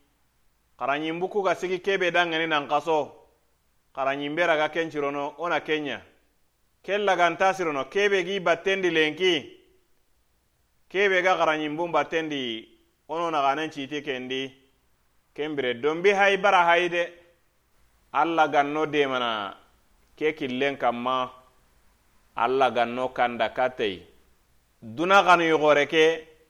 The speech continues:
Alla ganto jarabiti kenga. Kebe ga nyana sababu yi,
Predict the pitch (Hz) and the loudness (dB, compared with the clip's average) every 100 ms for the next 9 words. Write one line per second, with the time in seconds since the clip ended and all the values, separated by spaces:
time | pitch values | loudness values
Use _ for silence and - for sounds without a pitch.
0 | _ _ _ _ _ _ _ 127 165 170 | _ _ _ _ _ _ _ 0 2 4
1 | 156 143 139 143 165 151 147 135 131 127 | 4 6 2 2 -2 4 6 8 6 2
2 | 160 160 143 110 95 - _ _ _ _ | -4 -2 -2 -2 -10 -14 _ _ _ _
3 | _ _ - 156 156 147 147 147 147 147 | _ _ -4 0 2 0 0 -2 0 0
4 | 143 135 135 131 | 2 0 0 -2